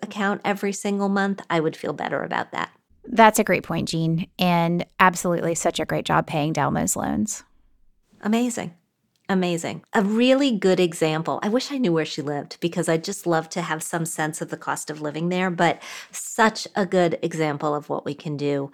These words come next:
Speaker 1: when we prioritize. So thank you so much, Catherine.
Speaker 2: Thank you, Jean, as always.
Speaker 1: Of course. And in today's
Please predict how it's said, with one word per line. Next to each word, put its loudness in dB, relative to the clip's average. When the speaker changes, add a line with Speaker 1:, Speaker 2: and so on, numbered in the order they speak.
Speaker 1:
when 0
we -2
prioritize. -6
So -4
thank 2
you 0
so 0
much, 0
Catherine. -2
Speaker 2:
Thank 2
you, 2
Jean, 4
as 0
always. 2
Speaker 1:
Of -8
course. 2
And 4
in 4
today's 6